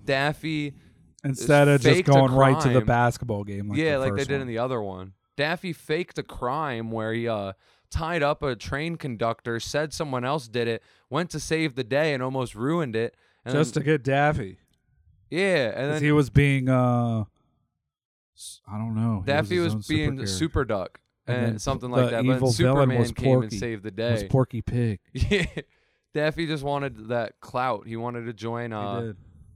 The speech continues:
Speaker 1: who do you wanna join? Is it the Justice League? Is
Speaker 2: Yeah,
Speaker 1: that
Speaker 2: the Justice League.
Speaker 1: Yeah. I was, I was gonna say, what are the bootleg adventures
Speaker 2: And then
Speaker 1: called?
Speaker 2: <laughs> Right. <laughs> Yo, that's fucked.
Speaker 1: When you
Speaker 2: I
Speaker 1: buy
Speaker 2: don't
Speaker 1: the
Speaker 2: know, man. I, D, the D,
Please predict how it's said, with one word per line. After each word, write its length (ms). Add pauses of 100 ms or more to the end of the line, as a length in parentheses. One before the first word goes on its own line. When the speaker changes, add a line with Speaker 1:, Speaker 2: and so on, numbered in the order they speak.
(120)
Speaker 1:
who 100
do 40
you 60
wanna 180
join? 340
Is 140
it 80
the 80
Justice 440
League? 240
Is 100
Speaker 2:
Yeah, 80
Speaker 1:
that 60
Speaker 2:
the 120
Justice 380
League. 300 (260)
Speaker 1:
Yeah. 540 (640)
I 100
was, 240
I 160
was 100
gonna 120
say, 120
what 140
are 60
the 80
bootleg 420
adventures 460
Speaker 2:
And 80
then 180
Speaker 1:
called? 60
Speaker 2:
<laughs> 0
Right. 1600 (800)
<laughs> 120
Yo, 720
that's 280
fucked. 580 (240)
Speaker 1:
When 180
you 100
Speaker 2:
I 140
Speaker 1:
buy 80
Speaker 2:
don't 140
Speaker 1:
the 60
Speaker 2:
know, 240
man. 420
I, 140 (120)
D, 200
the 200
D, 160